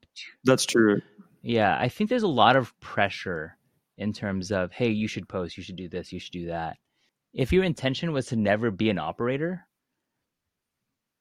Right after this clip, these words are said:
Speaker 2: doesn't matter. But I think having that self-awareness early on, or even just being able to figure that out for yourself
Speaker 1: Mm, Gary
Speaker 2: eventually,
Speaker 1: Vee.
Speaker 2: you know, the Gary Vee, the self-awareness part. Um,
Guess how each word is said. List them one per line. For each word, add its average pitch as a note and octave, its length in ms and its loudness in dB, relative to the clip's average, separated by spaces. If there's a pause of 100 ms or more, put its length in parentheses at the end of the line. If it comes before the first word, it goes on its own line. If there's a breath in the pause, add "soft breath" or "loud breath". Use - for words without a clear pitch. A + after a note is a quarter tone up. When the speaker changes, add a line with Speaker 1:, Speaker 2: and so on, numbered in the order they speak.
(240)
Speaker 2:
doesn't B2 260 4
matter. A2+ 240 4
But B2+ 140 8
I B2+ 60 8
think D3+ 160 2
having D3 240 4
that G#2 120 2
self-awareness G2+ 640 0
early F#2+ 320 -4
on, G#2+ 400 -2 (140)
or B2+ 140 0
even C#3 260 -4
just - 240 -4
being A#2 180 6
able G#2 180 4
to F2+ 380 0
figure A2+ 280 2
that G2 100 4
out F#2+ 160 2
for G2+ 100 -6
yourself F#2+ 280 -2
Speaker 1:
Mm, F#2+ 120 -2
Gary F#2 240 4
Speaker 2:
eventually, G#2 280 4
Speaker 1:
Vee. F#2 60 2 (840)
Speaker 2:
you - 60 -10
know, C#2+ 140 -12 (180)
the G#2 80 -4
Gary F#2 260 -2
Vee, E2 180 -6
the D#2+ 80 -8
self-awareness E2+ 680 -10
part. - 280 -12 (720)
Um, E2+ 400 -4